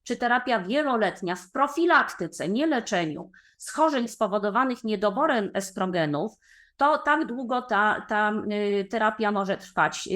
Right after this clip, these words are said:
jest to indywidualnie dobierane w zależności od celu, tolerancji oraz czy nie pojawiły się przeciwwskazania.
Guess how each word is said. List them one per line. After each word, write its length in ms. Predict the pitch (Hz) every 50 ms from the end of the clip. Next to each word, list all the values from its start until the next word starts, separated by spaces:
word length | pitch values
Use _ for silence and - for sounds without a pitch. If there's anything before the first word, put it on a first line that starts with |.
| 190 190 196
jest 380 | 190 196 190 214 233 233 -
to 240 | - 214 220 214 -
indywidualnie 1080 | - 226 233 220 202 220 190 208 185 220 214 208 196 202 208 202 208 208 202 - 196
dobierane 720 | 190 - - 175 196 208 196 185 165 160 156 165 202 294 349 - _ _ _ _ _ _ _ _
w 80 | 196 190
zależności 680 | 220 254 247 254 247 226 254 247 247 - - - -
od 220 | - 196 196 - -
celu, 500 | - - 254 247 269 294 349 415 - _
tolerancji 640 | - 233 233 226 214 214 226 254 302 311 - 320 -
oraz 300 | 269 247 233 233 - -
czy 120 | - 269 262
nie 140 | 269 247
pojawiły 460 | - 240 226 220 214 208 226 240 247 226
się 140 | - 226
przeciwwskazania. 960 | 214 - 226 214 - 202 - - - - 190 185 180 170 147 139 - - - -